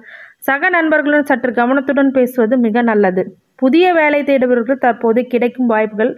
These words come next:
பயன்படுத்தி கொண்டால் ரெண்டாயிரத்தி இருபத்தி மூணு ஜனவரிக்கு பிறகு மிகப்பெரிய வாய்ப்புகள் உங்களுக்கு கிடைக்கப் போகிறது.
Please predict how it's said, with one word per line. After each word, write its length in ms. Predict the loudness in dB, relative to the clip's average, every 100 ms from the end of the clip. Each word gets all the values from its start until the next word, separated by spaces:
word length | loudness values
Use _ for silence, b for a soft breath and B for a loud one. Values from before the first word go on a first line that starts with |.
| B -6
பயன்படுத்தி 560 | -4 -2 0 0 -2
கொண்டால் 380 | -2 0 0 0
ரெண்டாயிரத்தி 520 | 0 0 0 0 0 0
இருபத்தி 400 | 2 2 0 0
மூணு 240 | 2 4 2
ஜனவரிக்கு 540 | 2 2 2 0 -2
பிறகு 320 | -2 0 0
மிகப்பெரிய 680 | 0 0 0 0 0 0 0
வாய்ப்புகள் 600 | 0 0 -2 -2 -2 0
உங்களுக்கு 300 | 0 0 -2 -2
கிடைக்கப் 400 | -2 0 -2 -2
போகிறது. 440 | -2 0 -2 -2